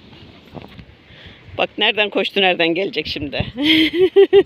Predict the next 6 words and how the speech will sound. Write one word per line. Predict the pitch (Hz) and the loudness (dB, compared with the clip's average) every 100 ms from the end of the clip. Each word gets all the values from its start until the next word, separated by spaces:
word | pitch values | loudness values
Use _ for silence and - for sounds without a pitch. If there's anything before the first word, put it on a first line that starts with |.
| 392 359 339 - - - - - 294 294 247 226 - - - - 269 220 277 - 320 330 - - - - | 4 2 0 -4 -10 -10 -10 -8 -6 -4 -6 -8 -12 -18 -18 -6 -4 -2 -2 0 2 4 2 0 -4 -2
Ah! | 523 698 784 554 - - - - - - 320 320 285 370 311 | 2 6 4 2 -10 -20 -20 -20 -20 -4 0 2 6 4 4
Sırtıma | 440 403 427 480 | 0 2 2 2
cidden. | 453 - 320 349 - - 466 - - | 0 0 2 2 0 -4 -4 -4 -4
Patilerim | 285 440 453 523 | -2 2 2 2
batıyor | 539 508 587 | 0 2 2
sırtıma. | 554 539 554 539 | 2 0 2 0